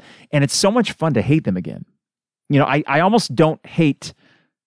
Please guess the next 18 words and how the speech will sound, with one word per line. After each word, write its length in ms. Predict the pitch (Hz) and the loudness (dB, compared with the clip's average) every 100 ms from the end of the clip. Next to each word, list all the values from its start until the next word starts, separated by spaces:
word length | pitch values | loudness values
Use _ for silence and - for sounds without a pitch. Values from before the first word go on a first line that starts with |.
| _ - | _ -4
the 120 | 139 | -2
fact 340 | - 151 131 | 2 2 2
that 100 | 135 | 0
I 100 | 120 | 0
hate 260 | 110 135 135 | 2 0 0
Iowa. 500 | 104 107 95 - 50 | -2 0 -2 -4 -8
It 140 | - 117 | -4 -4
feels 480 | - 151 139 123 101 | 0 2 2 0 0
right. 420 | 104 85 - - _ _ _ _ _ _ - | 0 -2 -10 -20 _ _ _ _ _ _ -6
Like 160 | 117 | -2
a 40 | 113 | 2
nice 300 | 113 127 - | 2 2 2
old 180 | 123 104 | 0 0
t-shirt 420 | 151 151 143 113 | 0 2 2 0
that 120 | 101 | 0
fits 220 | 131 123 | 0 0
just 240 | - 127 - | 0 -2 0
right. 200 | 113 | -4